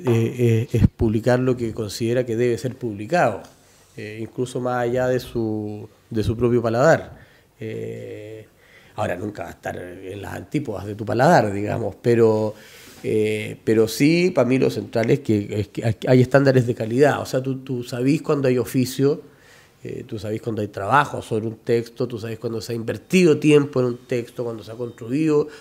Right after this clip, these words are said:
cuando hay un proyecto detrás de ese texto, eh, y para mí eso es lo central, eh, independiente, incluso como te digo, de que a mí me fascine o no lo que publico. Ahora en general publico weas que me gustan, es obvio. Eh, y,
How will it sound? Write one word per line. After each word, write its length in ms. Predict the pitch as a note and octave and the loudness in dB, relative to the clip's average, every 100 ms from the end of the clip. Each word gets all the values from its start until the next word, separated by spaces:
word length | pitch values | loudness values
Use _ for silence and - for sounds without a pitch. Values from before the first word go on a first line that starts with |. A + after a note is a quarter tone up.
| - | -4
cuando 200 | A#2+ B2+ | 2 6
hay 80 | C#3 | 6
un 100 | C3+ | 4
proyecto 540 | A2+ C#3 G3+ - A#2+ | 2 6 6 4 0
detrás 280 | A2+ A2+ A2 | 0 0 -6
de 60 | |
ese 120 | G#2+ B2+ | -10 -8
texto, 500 | B2 A2 - - - - - - _ | -8 -8 -8 -10 -10 -20 -20 -20 _
eh, 400 | D#3 - - - | -10 -8 -8 -8
y 60 | C3 | -2
para 120 | B2+ | 0
mí 100 | D#3 | 2
eso 100 | E3+ | 0
es 40 | D3 | -4
lo 60 | |
central, 500 | B2 A2+ - G2 - _ _ _ _ | -6 -4 -2 -2 -4 _ _ _ _
eh, 380 | - A2 A2 A#2+ | -18 -16 -14 -12
independiente, 1080 | A#2+ A#2 A#2+ B2 D#3 D#3 - E3 E3+ - - | -8 -6 -6 -2 -2 -2 -6 -4 -4 -6 -8
incluso 460 | C3 C3 - F3 F#3 | -10 -12 -10 -8 -4
como 180 | E3 D#3+ | -4 0
te 100 | D3 | 0
digo, 300 | D#3 D#3+ C#3+ | 0 4 6
de 240 | C#3 D3 | 6 4
que 120 | - | 0
a 20 | B2 | 0
mí 120 | C#3 | 0
me 120 | C#3 | -2
fascine 460 | C#3 B2+ D#3 D3+ D3+ | -4 -2 -2 0 0
o 60 | |
no 360 | C3+ D#3+ C3+ - _ | 2 2 -2 -12 _
lo 80 | A#2+ | -6
que 80 | A#2+ | -2
publico. 420 | C3 C#3+ G2+ - - - | -2 0 -2 -4 -20 -4
Ahora 140 | - D3 | 2 2
en 80 | G#2 | 2
general 200 | G#2 A#2+ | -4 -4
publico 280 | A2 A2+ | -6 -6
weas 180 | G2 F2+ | -10 -12
que 80 | - | -10
me 60 | G2+ | -4
gustan, 360 | C3 - E2 G2 | -4 -4 -12 -4
es 40 | |
obvio. 300 | A#2 F2+ F2+ _ _ - _ _ | -4 -4 -10 _ _ -20 _ _
Eh, 640 | A2 A2 G#2 G#2 G#2 A2 _ - - - - _ _ _ - | -8 -8 -10 -12 -12 -14 _ -20 -20 -20 -20 _ _ _ 0
y, 260 | A#2 A#2+ | 6 6